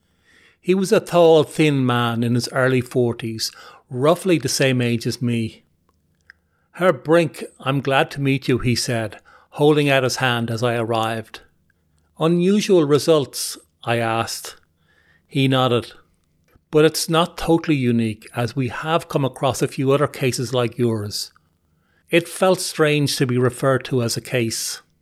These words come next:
"Would you be interested in taking part in a study?" he asked. "We are researching the differences between your genes and the wider public."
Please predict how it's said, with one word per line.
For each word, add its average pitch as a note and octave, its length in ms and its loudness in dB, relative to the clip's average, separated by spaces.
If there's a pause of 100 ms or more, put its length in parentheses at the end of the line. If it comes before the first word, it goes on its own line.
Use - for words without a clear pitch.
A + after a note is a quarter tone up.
(800)
"Would E3 340 2
you A3 80 4
be F#3 180 2
interested E3+ 540 0
in C#3+ 80 0
taking D3 380 0
part C3+ 280 -2
in B2+ 120 -4
a A#2+ 40 -4
study?" D3 380 -2
he A#2+ 220 -2
asked. G#2+ 480 -10 (840)
"We C#3+ 180 2
are D3+ 100 6
researching E3+ 600 2
the C#3+ 80 2
differences D3+ 480 0
between C3+ 520 0 (200)
your D3 260 2
genes C3 440 0
and B2 200 -4
the A#2+ 80 -2
wider A#2 340 0
public." A2+ 600 -8